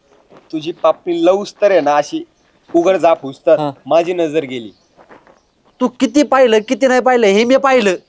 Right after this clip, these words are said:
Speaker 1: मी
Speaker 2: तू
Speaker 1: तीन-,
Speaker 2: नको सांगू मला किती
Speaker 1: मी
Speaker 2: पाहिलं.
Speaker 1: तीनच सेकंद पाहिलं, पण तीन सेकंद तुझ्या अगोदर मी पाहिलं.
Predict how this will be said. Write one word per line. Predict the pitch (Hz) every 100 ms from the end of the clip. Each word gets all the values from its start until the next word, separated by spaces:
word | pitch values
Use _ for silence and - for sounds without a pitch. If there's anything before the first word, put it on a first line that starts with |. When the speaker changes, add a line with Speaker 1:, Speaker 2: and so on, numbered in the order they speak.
| _
Speaker 1:
मी | 175
Speaker 2:
तू | -
Speaker 1:
तीन-, | 262
Speaker 2:
नको | 269 294
सांगू | 240 233
मला | 220 220
किती | 226 247
Speaker 1:
मी | 226
Speaker 2:
पाहिलं. | 226 214 175
Speaker 1:
तीनच | - 226 240
सेकंद | 233 220 214 208
पाहिलं, | 202 185 196 226 233 _
पण | 175
तीन | 160 226 226
सेकंद | 220 214 220 214 220 240 - _
तुझ्या | 202 175
अगोदर | 208 226 233 220
मी | 208
पाहिलं. | 180 143 123